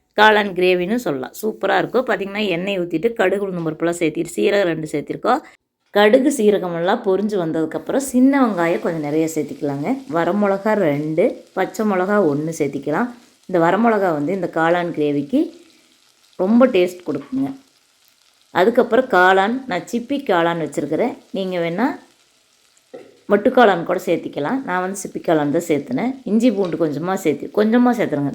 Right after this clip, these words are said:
நிறைய சேர்த்தணுன்ட்டு இல்ல, கொஞ்சமா சேர்த்திட்டு அதுக்கப்புறம் சிப்பி காளானை க்ளீன் பண்ணிட்டு, அதாவது நல்லா எடுத்துட்டு,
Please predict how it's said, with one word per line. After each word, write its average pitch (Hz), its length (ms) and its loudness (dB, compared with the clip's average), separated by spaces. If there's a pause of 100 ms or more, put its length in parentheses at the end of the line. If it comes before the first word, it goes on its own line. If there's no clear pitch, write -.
நிறைய 175 260 4
சேர்த்தணுன்ட்டு 143 500 -4
இல்ல, 165 120 -2 (680)
கொஞ்சமா 247 400 6
சேர்த்திட்டு 190 420 2 (120)
அதுக்கப்புறம் 190 420 -2
சிப்பி 226 380 -2 (120)
காளானை 165 440 2 (420)
க்ளீன் 240 320 6
பண்ணிட்டு, 175 320 0 (300)
அதாவது 190 280 2
நல்லா 170 320 -2
எடுத்துட்டு, 175 460 -2